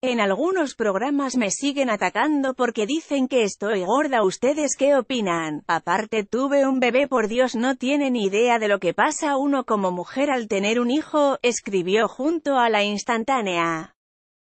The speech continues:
Maddow, recordada como la sexy secre de Brozo, se convirtió en mamá hace algunos meses. Desde entonces, en sus redes sociales comparte vídeos de sus rutinas de ejercicios así como tips para un saludable estilo de vida.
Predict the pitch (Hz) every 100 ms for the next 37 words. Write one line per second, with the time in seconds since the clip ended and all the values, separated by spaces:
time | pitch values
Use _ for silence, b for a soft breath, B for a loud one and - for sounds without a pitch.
0 | - 185 202 214 196 160 135 240 233 214
1 | 196 175 208 269 269 269 254 240 233 220
2 | - 254 311 - 269 - 247 214 180 170
3 | 202 202 190 220 214 196 175 160 - -
4 | 226 208 190 185 170 226 240 240 240 233
5 | 220 285 311 285 240 226 202 220 269 220
6 | 208 277 269 269 254 - 208 220 208 202
7 | 175 156 190 262 277 269 254 240 - -
8 | 247 - 208 175 247 269 233 190 165 220
9 | 269 262 247 - 208 185 233 277 262 240
10 | 226 247 233 226 220 208 214 196 185 226
11 | 262 254 220 220 202 180 165 220 254 254
12 | 226 240 214 - 294 320 285 277 262 269
13 | 311 - - 233 220 185 269 262 247 214
14 | 208 302 285 254 226 - - 302 294 277
15 | 262 240 196 180 165 151